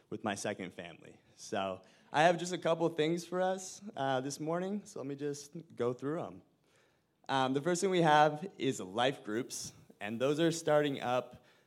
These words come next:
the week of October first, depending on what day your group meets. Um, and the way for you to get involved if you are not already,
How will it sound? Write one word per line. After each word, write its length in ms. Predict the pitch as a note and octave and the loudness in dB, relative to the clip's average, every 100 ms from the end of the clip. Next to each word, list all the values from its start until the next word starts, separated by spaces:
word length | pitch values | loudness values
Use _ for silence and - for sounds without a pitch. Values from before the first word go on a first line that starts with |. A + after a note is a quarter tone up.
| _ - | _ -8
the 100 | G#2+ | -6
week 320 | A#2 E3 E3 | -4 -4 -2
of 140 | D3 | 0
October 520 | B2 A#2 - B2+ A#2+ | 0 0 -2 -2 -2
first, 640 | A2+ - E3+ - - - - - | -6 0 0 0 -8 -16 -14 -8
depending 320 | A2+ B2 A#2+ | -4 -2 0
on 140 | A2 | 2
what 220 | G#2+ F2 | 0 0
day 140 | A2+ A2 | -2 -2
your 160 | G#2+ | -2
group 260 | G2 A2 - | -4 -4 -6
meets. 520 | G2 C3+ D3+ - - _ _ _ _ _ - | -6 -6 -6 -12 -14 _ _ _ _ _ -2
Um, 640 | C3+ C3 A#2 G2+ F2 F#2 - - - - _ | 4 4 4 0 -4 -10 -16 -20 -20 -20 _
and 480 | C3+ C#3+ C#3 C3+ C3 C3 B2 | -4 -2 0 0 0 -4 -6
the 140 | C3 | -2
way 580 | B2 A#2 D#3 F3+ F3+ F3+ F3 - - - | 0 2 2 4 2 0 -4 -14 -20 -6
for 160 | B2 | -4
you 280 | B2 C3+ D3 | 0 0 0
to 140 | C#3+ A#2+ | -2 -6
get 220 | B2 A#2+ | -4 -4
involved 480 | A#2 A2 A2 A2+ A2 | -4 0 2 2 -2
if 160 | G#2+ | -8
you 100 | A#2+ | -4
are 100 | G#2 | -4
not 300 | G#2 G#2 G#2+ | -2 -2 -2
already, 600 | - G#2+ G#2 F#2 F#2+ C3+ | -2 -2 -2 -4 -6 -10